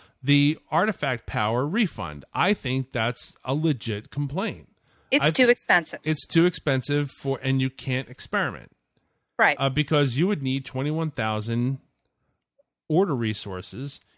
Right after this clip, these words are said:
Speaker 1: in order to experiment. And I think that's a terrible idea.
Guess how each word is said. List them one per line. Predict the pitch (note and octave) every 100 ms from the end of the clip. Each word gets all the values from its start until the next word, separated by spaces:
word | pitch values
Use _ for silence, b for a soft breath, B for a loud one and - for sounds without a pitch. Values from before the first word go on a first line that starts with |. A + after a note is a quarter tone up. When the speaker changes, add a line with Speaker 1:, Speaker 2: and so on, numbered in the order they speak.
| _ C3
Speaker 1:
in | C#3+
order | C3+ C3+ C3
to | - C#3
experiment. | C3 - - F3+ D#3 D2+ G1+ _ -
And | A2+
I | C3
think | - C3 A#2+
that's | A#2 - -
a | A#2
terrible | - - - A#2+ A#2 G#2+ G#2
idea. | A2+ B2+ E3+ -